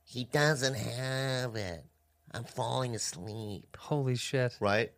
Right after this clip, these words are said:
Speaker 1: And he kinda walks off, and then he, I didn't see him for many, many years
Speaker 2: He
Speaker 1: after
Speaker 2: never
Speaker 1: that.
Speaker 2: came back.
Speaker 1: No.
Speaker 2: He was kinda like the Seinfeld, too. Seinfeld, you know that story, right? Haven't I told you that story?
Speaker 1: Yeah, no, I have another one, too. Go ahead.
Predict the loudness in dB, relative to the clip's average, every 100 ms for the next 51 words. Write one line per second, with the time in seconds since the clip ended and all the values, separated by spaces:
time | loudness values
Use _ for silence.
0 | -4 -4 -4 0 2 2 0 2 4 4
1 | 4 4 6 4 0 _ _ _ _ _
2 | -6 -2 0 0 -2 -2 0 0 0 -4
3 | -2 -2 -2 -8 -16 _ _ _ _ _
4 | -6 -2 -2 -2 -4 -6 -6 6 10 10
5 | 10 6 6 6 6 4 -2 -2 -2 0
6 | 8 8 10 8 8 8 6 8 8 8
7 | 6 6 0 0 6 8 10 10 10 8
8 | 6 4 _ _ _ -16 6 10 12 12
9 | 10 8 6 6 8 8 8 6 6 6
10 | 4 6 6 6 4 0 4 8 8 8
11 | 4 2 -2 -4 -4 -4 -4 -4